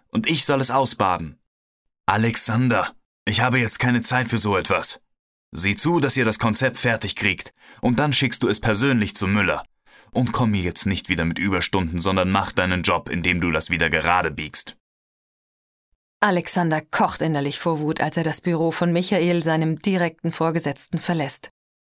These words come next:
Speaker 2: Bei seiner Sekretärin Emma macht er sich dann erst einmal Luft.
Speaker 1: Seit zwei Jahren bin ich jetzt Bereichsleiter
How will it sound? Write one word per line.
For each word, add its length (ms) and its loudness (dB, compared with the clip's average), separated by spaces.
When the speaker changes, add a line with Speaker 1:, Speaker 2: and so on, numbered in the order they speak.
Speaker 2:
Bei 100 0
seiner 240 0
Sekretärin 760 -2
Emma 260 0
macht 320 -4
er 60 -2
sich 200 -4
dann 160 -2
erst 300 -4
einmal 280 0
Luft. 340 -8
Speaker 1:
Seit 220 2
zwei 180 2
Jahren 320 2
bin 100 2
ich 100 2
jetzt 160 0
Bereichsleiter 720 0